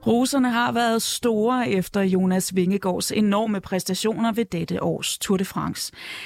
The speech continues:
Blandt andet har de øverste politikere i landet været til tasterne på sociale medier.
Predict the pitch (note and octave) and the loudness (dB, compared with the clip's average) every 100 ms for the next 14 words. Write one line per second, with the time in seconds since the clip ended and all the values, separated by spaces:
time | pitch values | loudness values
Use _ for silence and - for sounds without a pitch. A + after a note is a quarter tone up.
0 | - A3+ A#3+ A3+ G#3+ B3+ B3 A#3 A3 G3 | -4 0 2 2 2 0 0 0 0 0
1 | - F#3 E3+ F3 C3+ F3+ F3 F#3 G#3 C#4+ | 0 -2 0 -2 -2 -4 -4 0 0 0
2 | C4+ G3+ F3+ E3+ F#3 F3+ E3+ E3 D#3 G#3 | 0 0 0 0 -2 -2 -2 -2 -4 -6
3 | - D#3 - E3+ E3+ G3+ E3 - G3+ F3+ | -4 -4 -2 -2 -2 -2 -2 -2 0 -2
4 | E3+ E3 F3 - C#3+ | 0 0 0 -2 -4